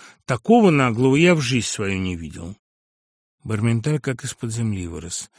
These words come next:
«Филипп Филиппович, прошу вас, не волнуйтесь». Энергичная скула подперт дверь в приёмную, и оттуда донёсся его голос. «Вы что, в кабаке, что ли?»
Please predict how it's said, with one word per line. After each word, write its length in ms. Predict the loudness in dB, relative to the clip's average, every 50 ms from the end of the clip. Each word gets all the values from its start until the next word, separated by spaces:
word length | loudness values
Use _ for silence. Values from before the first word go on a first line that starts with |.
| -20 -20 -20 -20 _ _ _ _ _ _ _
«Филипп 300 | -6 0 2 4 4 4
Филиппович, 380 | 2 -2 -4 -4 -4 -6 -10 -10
прошу 360 | -6 -2 -2 -2 0 0 -2
вас, 200 | -2 -2 -2 -4
не 80 | -4 -2
волнуйтесь». 840 | -2 0 0 0 0 0 0 -2 -6 -10 -14 -14 -14 -14 -14 -14 -14
Энергичная 720 | -10 -8 -8 -8 -8 -8 -8 -8 -8 -6 -6 -6 -4 -6
скула 400 | -6 -8 -8 -6 -4 -2 -2 -2
подперт 420 | -4 -4 -8 -8 -6 -8 -10 -10 -8
дверь 200 | -6 -6 -6 -8
в 120 | -8 _
приёмную, 600 | -10 -6 -4 0 0 2 2 2 2 0 -2 -4 -6 -12 -20 -20 _ _
и 100 | -10 -6
оттуда 440 | -6 -6 -6 -6 -6 -6 -4 -4 -4
донёсся 560 | -2 -2 0 0 0 0 -2 -2 -4 -4 -4
его 180 | -2 -2 -2 -2
голос. 360 | -2 -2 -2 -2 -4 -4 -4
«Вы 80 | -4 -4
что, 200 | -4 -4 -4 -4
в 60 | -4
кабаке, 460 | -6 -6 -4 -4 -4 0 2 2 2
что 260 | 2 0 0 -2 0
ли?» 200 | 0 -2 -4 -8